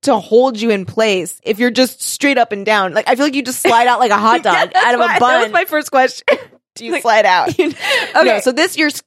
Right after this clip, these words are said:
Speaker 1: you're sitting,
Speaker 2: You're
Speaker 1: like,
Speaker 2: sitting.
Speaker 1: like, your legs are, like, kinda stretched, but you're,
Speaker 2: Okay,
Speaker 1: it's,
Speaker 2: but like a
Speaker 1: you're,
Speaker 2: recliner.
Speaker 1: like a recliner, yes. And your arms are, like, inside the machine in a separate
Speaker 2: Wait,
Speaker 1: little pillow.
Speaker 2: inside?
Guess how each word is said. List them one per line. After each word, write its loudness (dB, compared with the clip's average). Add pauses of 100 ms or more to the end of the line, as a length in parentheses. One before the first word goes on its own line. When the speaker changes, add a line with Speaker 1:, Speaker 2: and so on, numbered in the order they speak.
Speaker 1:
you're -4
sitting, -6
Speaker 2:
You're -6
Speaker 1:
like, 0
Speaker 2:
sitting. -4 (220)
Speaker 1:
like, 0
your 2
legs 0
are, -2 (160)
like, -6
kinda -4
stretched, -4
but -4
you're, 0
Speaker 2:
Okay, 2
Speaker 1:
it's, -8
Speaker 2:
but -4
like 2
a 2
Speaker 1:
you're, 4
Speaker 2:
recliner. -2 (260)
Speaker 1:
like 2
a -6
recliner, -2 (200)
yes. -6 (200)
And 2
your 2
arms 2 (100)
are, 4
like, -2 (420)
inside -2
the 0
machine -4 (180)
in -2
a 2
separate 0
Speaker 2:
Wait, 0
Speaker 1:
little 0
pillow. 2
Speaker 2:
inside? 0